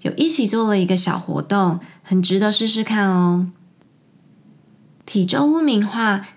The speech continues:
简单来说就是大众对于体重比较重的人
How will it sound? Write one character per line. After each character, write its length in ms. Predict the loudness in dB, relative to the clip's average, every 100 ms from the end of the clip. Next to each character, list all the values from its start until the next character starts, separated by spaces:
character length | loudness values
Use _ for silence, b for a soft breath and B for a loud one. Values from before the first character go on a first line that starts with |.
| -6
简 300 | 0 2 2
单 200 | 2 0
来 220 | 0 -2
说 380 | -2 -2 -2 -2
就 180 | -4
是 360 | -4 -2 -2 -4 B B -8
大 220 | -2 -2
众 400 | 0 0 0 0
对 180 | -2 0
于 120 | 0
体 220 | 0 0 0
重 220 | 0 0
比 60 |
较 160 | 0 0
重 240 | 0 0
的 60 | 0
人 420 | 0 0 0 -2